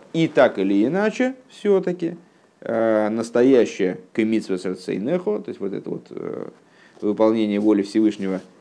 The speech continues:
именно таким образом, как это было, э, как Всевышний этого хочет, это происходит именно в дни Машеха. А, «Вексиев бей гиней яски лавди хулу», и о Машехе написано, что вот, э,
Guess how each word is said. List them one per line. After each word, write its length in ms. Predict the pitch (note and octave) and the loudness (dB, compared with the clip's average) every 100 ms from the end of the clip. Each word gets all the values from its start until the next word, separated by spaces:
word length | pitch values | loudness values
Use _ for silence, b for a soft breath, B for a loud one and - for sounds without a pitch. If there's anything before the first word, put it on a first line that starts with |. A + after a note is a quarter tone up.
| _ _ _ | _ _ _
именно 460 | C#3+ C#3 B2+ A#2+ A2+ | 2 4 2 2 0
таким 400 | A2+ G#2+ A#2 A2 | 0 -2 -2 0
образом, 400 | G2 F#2+ F#2+ G2 | 0 -2 -6 -8
как 220 | - - | -10 -10
это 180 | F#2 E2+ | -8 -6
было, 300 | G2+ F#2+ F2+ _ _ b b b b b _ - | -4 -6 -8 _ _ b b b b b _ -16
э, 680 | - G#2 - D#2 C#2 D2+ - | -12 -10 -8 -8 -6 -8 -8
как 200 | G#2 - | -10 -10
Всевышний 400 | - F2+ F2 F2+ | -6 -6 -6 -10
этого 240 | F2 F2 | -6 -6
хочет, 420 | - A2 F#2+ F#2+ | 2 2 2 -2
это 140 | C3 A#2+ | -4 -2
происходит 480 | B2 A#2 D#3+ D3 C3 | -2 0 0 0 -2
именно 280 | B2+ A#2+ | -4 -4
в 60 | G#2+ | -4
дни 140 | G#2+ | -4
Машеха. 480 | A2+ G#2 - F#2+ - _ B B B B B B - | -6 -6 -8 -10 -10 _ B B B B B B -4
А, 320 | G#2 A2+ A#2 | 4 6 8
«Вексиев 680 | A#2+ A#2+ - F#3 F#3 D#3 | 6 2 -2 2 4 4
бей 420 | A#2+ C#3 D3 D3 C3 | 4 4 4 2 0
гиней 380 | A#2+ B2+ C#3 | -2 0 2
яски 320 | A#2+ B2+ A#2+ A#2+ | 4 2 2 0
лавди 400 | A2+ G#2+ G#2+ G2 | 0 0 -2 -4
хулу», 380 | - E3+ F3+ | 0 2 4
и 200 | C#3+ A#2+ - G#2+ | 4 2 -2 -4
о 120 | G#2 | -2
Машехе 480 | G#2 G#2 B2 G2 F#2 | -2 0 2 2 -2
написано, 460 | G2 B2+ E3+ D#3+ | -6 -4 -6 -6
что 180 | C#3 A2+ | -6 -4
вот, 220 | A2 G2+ F#2+ | -2 -2 -4
э, 280 | F#2+ F#2+ | -6 -8